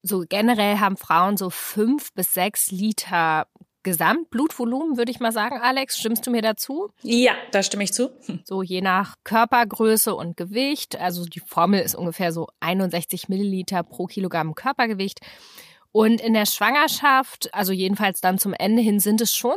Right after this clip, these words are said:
Speaker 1: so circa anderthalb Liter mehr Blut. Das ist so immer so das, was ich im Kopf hab, oder Alex?
Speaker 2: Genau, ja.
Speaker 1: Und genau, bei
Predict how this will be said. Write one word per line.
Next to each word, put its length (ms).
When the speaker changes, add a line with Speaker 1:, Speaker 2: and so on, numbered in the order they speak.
Speaker 1:
so 260
circa 540
anderthalb 500
Liter 460
mehr 440
Blut. 440
Das 120
ist 120
so 80
immer 180
so 80
das, 220
was 160
ich 100
im 140
Kopf 240
hab, 240
oder 260
Alex? 320
Speaker 2:
Genau, 320
ja. 160
Speaker 1:
Und 460
genau, 260
bei 340